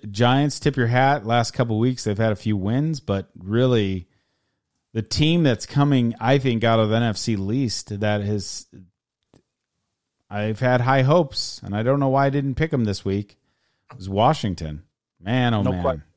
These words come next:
Speaker 2: no question. Yeah, I mean, don't look now, Ron, but the Washington football team is one of the hottest teams in the league right now. They've won four straight, with only the Chiefs,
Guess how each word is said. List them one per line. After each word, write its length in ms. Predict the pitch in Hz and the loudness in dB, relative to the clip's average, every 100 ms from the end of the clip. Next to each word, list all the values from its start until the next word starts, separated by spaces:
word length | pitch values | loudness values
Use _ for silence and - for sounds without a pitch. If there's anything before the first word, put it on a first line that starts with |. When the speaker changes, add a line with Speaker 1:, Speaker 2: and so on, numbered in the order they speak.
| _ _ _ _ _ _ 127 | _ _ _ _ _ _ -4
Speaker 2:
no 160 | 156 | -4
question. 460 | 170 185 - 101 92 _ _ _ - | -2 -4 -4 -12 -14 _ _ _ -4
Yeah, 220 | 170 156 - | -4 -4 -4
I 80 | 151 | 0
mean, 120 | 160 | 2
don't 220 | 170 233 | 2 2
look 160 | 202 185 | 0 -2
now, 260 | 175 214 | 0 0
Ron, 260 | 151 147 160 | 0 0 -2
but 140 | 156 | -2
the 280 | 156 151 147 - - - - _ | 0 0 -2 -12 -20 -20 -20 _
Washington 440 | 143 190 214 190 175 | 0 2 2 2 2
football 400 | 196 202 190 190 | 0 2 0 2
team 280 | 196 202 | 0 0
is 160 | 180 143 | 0 0
one 100 | 160 | 0
of 60 | 151 | 0
the 60 | |
hottest 360 | 131 160 170 - | 0 -2 -4 -4
teams 260 | 170 170 | -2 0
in 60 | 165 | 0
the 60 | 170 | 0
league 200 | 170 180 | 0 0
right 200 | 120 107 | -4 -2
now. 160 | 110 | -2
They've 140 | 117 117 | -2 -2
won 260 | 120 139 | -2 -4
four 360 | 123 - 151 180 | -4 0 0 0
straight, 440 | - - 139 180 - _ _ _ _ _ _ | -2 -2 0 -2 -8 _ _ _ _ _ _
with 120 | 139 143 | -2 0
only 220 | 160 151 | 2 2
the 120 | 135 | 0
Chiefs, 640 | - 226 180 175 - - | 0 0 0 -2 -8 -10